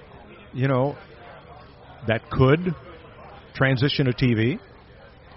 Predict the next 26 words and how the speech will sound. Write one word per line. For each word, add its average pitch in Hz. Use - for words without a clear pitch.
And 147
again, 151
a 143
lot 147
of 180
that 165
depends 139
on 120
the 120
focus 127
of 110
the 117
network. 147
Uh, 101
Eric 139
Shanks, 160
who's 120
our 202
boss, 117
he 220
really 208
likes 160
the 147
idea 120
of 117
having 120